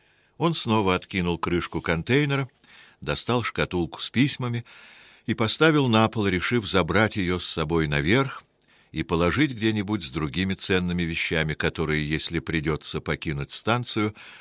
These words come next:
нужно будет вынести в первую очередь. Если придётся покинуть. Вот и ответ на один из мучивших его вопросов.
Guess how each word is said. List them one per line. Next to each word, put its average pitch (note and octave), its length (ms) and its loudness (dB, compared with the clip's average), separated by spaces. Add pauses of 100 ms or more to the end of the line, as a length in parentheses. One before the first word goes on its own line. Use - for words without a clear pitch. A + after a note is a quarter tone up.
(160)
нужно A2 380 0
будет G#2 360 -4
вынести F2 540 -2
в - 140 -6
первую C#2+ 460 -2
очередь. C2+ 520 -8 (1900)
Если A#2+ 560 2
придётся F#2+ 800 0
покинуть. D2 840 -6 (1600)
Вот F3 240 4
и F3+ 40 8
ответ E3 400 6
на B2+ 120 4
один B2 240 4
из F#2+ 240 -2
мучивших A#2+ 640 -2
его F2 260 2
вопросов. D#2 880 -4